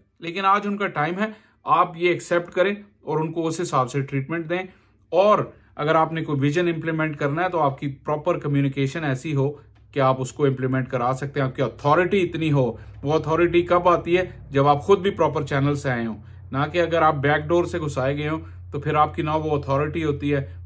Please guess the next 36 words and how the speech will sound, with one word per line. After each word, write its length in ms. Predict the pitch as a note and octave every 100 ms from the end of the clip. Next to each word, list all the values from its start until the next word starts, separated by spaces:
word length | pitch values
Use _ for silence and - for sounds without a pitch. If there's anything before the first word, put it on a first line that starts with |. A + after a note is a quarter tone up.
| -
और 240 | C3+ B2+
ना 200 | B2+ D3
वो 560 | D3 C#3 C#3 C3+ - F2+
कन्विक्शन 460 | C3+ C3 C#3+ - F3+
होती 280 | C#3+ - C3
है 60 |
आपके 240 | C3 B2 C3+
प्लान्स 420 | - B2+ C3+ C3+
में। 180 | B2+ C3 - - -
इसीलिए 360 | E3 D#3+ F3+ D#3+
फिर 140 | C#3
आपको 240 | C3 B2+ C3+
दो 160 | B2+
दो 100 | C3+ C3+
महीने 280 | A#2+ A#2+
लगे 220 | A#2 A2+ A#2
प्लेयर्स 320 | A#2+ B2 B2
को 120 | A#2
कन्विंस 400 | G#2+ A2 B2+ C3+
करने 260 | B2+ A#2 A#2+
में। 160 | B2+ C3 - - - -
और 280 | E3+ F#3+ E3
ड्रेसिंग 380 | D#3 D3+ F3
रूम 160 | E3+ D#3+
की 140 | D3
कहानियां 440 | D#3+ C#3 C#3 D3+ D3+
मजे 260 | C#3 D3+
ले 180 | D#3 D3
लेके 320 | C#3+ C#3 D3+ C#3+
टीवी 320 | C#3 C#3+ D3+
पे 180 | D3 C3+
करोड़ों 380 | C#3 C3+ C#3+ D3
लोगों 260 | C#3 C#3
के 120 | C3+ B2+
सामने 320 | C3 C3+ C3+
बताना, 460 | B2 B2+ C3 C#3